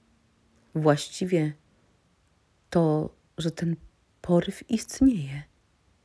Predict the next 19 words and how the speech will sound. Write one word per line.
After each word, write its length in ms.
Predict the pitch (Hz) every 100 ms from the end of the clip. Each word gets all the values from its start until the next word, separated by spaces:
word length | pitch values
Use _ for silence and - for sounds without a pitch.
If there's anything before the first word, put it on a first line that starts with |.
| _ _ _ - - - - _
Bo 240 | 160 147 160
czy 140 | -
to 140 | 214 220
ważne, 460 | 143 143 151 156
skąd 420 | - - 156 151
posiada 400 | - 170 - 165
taką 300 | 160 160 160
rozległą 480 | 160 160 160 160 170
wiedzę 540 | 165 156 143 - 160 170 _ _ _ _ _ _ _ _ _ _ _ _ _ _ - - -
o 100 | 160
naszym 500 | 160 170 165 - 160
życiu? 440 | 165 175 - 240 240 _ _ _ _ _ _ _ _ _ _ _ - - - -
Dużo 540 | 151 202 202 185 180 - _ _ _ _ _ _ _ _ _ _ -
istotniejszy 760 | 196 - - - 185 202 - 165
jest 220 | 170 -
sam 200 | 170 165
rezultat 600 | 156 151 135 143 - -
tej 100 | 143
wiedzy. 480 | - - - -